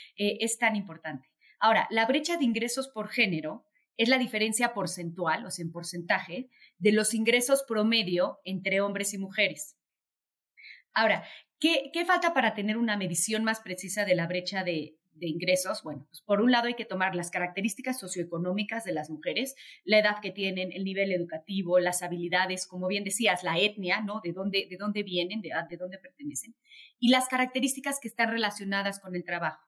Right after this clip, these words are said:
¿Cuáles son sus salarios y prestaciones? ¿Qué puesto jerárquico tienen dentro de la organización o empresa? ¿Cuál es el sector a-,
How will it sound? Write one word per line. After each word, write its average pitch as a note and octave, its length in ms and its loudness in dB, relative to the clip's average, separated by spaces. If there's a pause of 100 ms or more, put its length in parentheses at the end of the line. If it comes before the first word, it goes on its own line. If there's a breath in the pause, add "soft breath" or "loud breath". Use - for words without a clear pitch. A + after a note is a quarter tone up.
(360 loud breath)
¿Cuáles B3+ 280 4
son A#3+ 100 2
sus - 160 0
salarios F#3+ 460 0
y E3+ 40 -10
prestaciones? G#3+ 880 0 (120)
¿Qué C4+ 200 6
puesto A#3 360 2
jerárquico F#3+ 500 -2
tienen F#3 320 -4
dentro F3+ 300 -2
de F3 80 0
la E3+ 80 -2
organización E3 580 -6
o D#3+ 80 -6
empresa? G3 540 0
¿Cuál A#3 160 4
es A#3+ 100 4
el G#3+ 100 -2
sector G#3+ 600 0 (340 loud breath)
a-, F#3 160 4